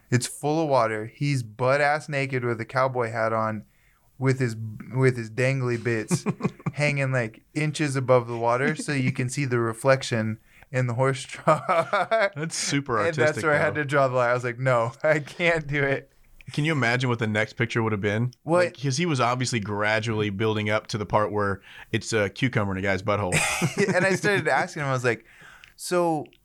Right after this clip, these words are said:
Speaker 1: for your portfolio, but, like, wh-, what are you gonna do with the pictures?" And he's like, "They're just for my portfolio." I'm like,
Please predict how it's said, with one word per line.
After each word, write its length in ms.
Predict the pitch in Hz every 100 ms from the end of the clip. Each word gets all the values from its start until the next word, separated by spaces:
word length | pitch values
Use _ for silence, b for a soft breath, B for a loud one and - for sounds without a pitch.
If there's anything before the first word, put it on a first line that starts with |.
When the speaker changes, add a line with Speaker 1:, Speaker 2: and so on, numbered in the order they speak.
| _
Speaker 1:
for 160 | - -
your 120 | 170
portfolio, 760 | 135 170 160 131 175 190 156 131
but, 160 | 123 123
like, 160 | 120
wh-, 180 | - - _ _ _ _
what 240 | 139 156 156
are 60 |
you 140 | 156 147
gonna 180 | 147
do 380 | 127 135 170 156
with 180 | 135 127
the 60 | 123
pictures?" 640 | 175 185 - 110 107 -
And 100 | 127
he's 100 | 127
like, 140 | 113 123
"They're 120 | 131
just 360 | 131 131 - -
for 140 | 127
my 140 | 120 107
portfolio." 600 | 104 107 120 156 127 104
I'm 100 | 107
like, 200 | 107 -